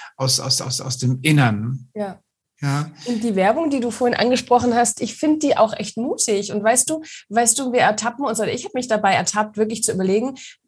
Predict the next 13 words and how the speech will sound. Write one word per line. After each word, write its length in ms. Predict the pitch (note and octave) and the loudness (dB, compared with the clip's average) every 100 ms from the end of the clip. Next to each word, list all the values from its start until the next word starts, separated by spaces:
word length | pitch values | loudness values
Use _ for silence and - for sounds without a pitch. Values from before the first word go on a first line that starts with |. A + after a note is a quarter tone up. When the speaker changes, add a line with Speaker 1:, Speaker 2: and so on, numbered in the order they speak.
| - | -8
Speaker 2:
warum 380 | F#3+ G#3 C4+ A3+ | -2 0 0 -2
haben 140 | B3+ | -2
sie 160 | B3 A3+ | -2 0
denn 180 | A3 | 0
jetzt 320 | A3 G#3+ - - | 0 0 -4 -4
die 160 | D4+ | -4
als 200 | - C4 | -2 -4
Eiskunstläuferin 1080 | - A#3+ - F4 - G3+ F#3 F#3+ F3+ F3+ F3 _ | -2 -4 -4 -6 -4 0 0 0 0 -2 -4 _
ausgesucht? 720 | F#3 G3 - F#3 F3+ E3+ - | -4 -2 0 0 2 0 -2
Die 100 | G3+ | -8
entspricht 560 | - - G#3 - C4+ A3 | -6 -4 -4 -2 -6 -2
eben 280 | A3+ A3 | 0 2
nicht 220 | A#3 - | 2 2